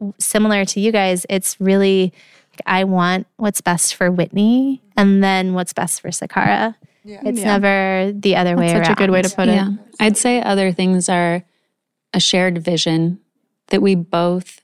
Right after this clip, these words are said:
Speaker 4: even if we don't put it down into these ac-, exact words, we both know that what we want for Sakara and that we're headed in the same direction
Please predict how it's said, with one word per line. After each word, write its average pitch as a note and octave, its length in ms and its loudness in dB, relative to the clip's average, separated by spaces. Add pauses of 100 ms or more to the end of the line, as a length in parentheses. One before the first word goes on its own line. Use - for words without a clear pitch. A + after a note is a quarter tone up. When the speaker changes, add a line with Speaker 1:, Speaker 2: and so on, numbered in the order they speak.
(140)
Speaker 4:
even G#3 260 2
if A#3 160 -2
we G3+ 100 2
don't E3+ 560 -2 (380)
put F#3+ 160 -2
it E3+ 140 -2
down E3+ 320 2
into E3+ 200 0
these E3+ 320 0
ac-, E3+ 240 -4 (120)
exact E3 500 -2
words, E3 580 0 (320)
we F#3 160 2
both F#3+ 320 0
know D#3 680 0 (160)
that F3 120 -2 (240)
what F3 220 0
we E3 140 2
want D3+ 360 -2 (220)
for D#3 240 -2
Sakara D3+ 800 -4
and D#3 220 2
that E3 120 -2
we're D#3+ 140 0
headed E3 340 -2
in D#3 120 0
the D#3 60 2
same D3+ 280 0
direction D3+ 680 0